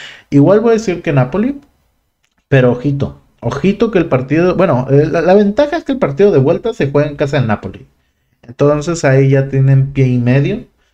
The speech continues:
Jugar en casa en Champions en la vu-, en las vueltas so-, es muy importante para pasar, más cuando el partido puede estar cerrado. Creo que se hace un partido cerrado, pero bueno, creo que el Napoli va a pasar.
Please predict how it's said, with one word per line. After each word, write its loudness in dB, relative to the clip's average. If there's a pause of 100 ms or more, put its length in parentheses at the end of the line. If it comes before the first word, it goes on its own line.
(260)
Jugar 4
en -2
casa 0
en -2
Champions -2
en -2
la -2
vu-, -2
en -4
las -4
vueltas 0
so-, -4
es -8
muy 4
importante -2
para 0
pasar, -2 (560)
más 0
cuando 0
el 0
partido -4
puede -4
estar -6
cerrado. 0
Creo -2
que -4
se -8
hace -6
un -10
partido -6
cerrado, -4
pero -2
bueno, -4 (160)
creo -2
que -2
el -2
Napoli -2
va 0
a -2
pasar. 0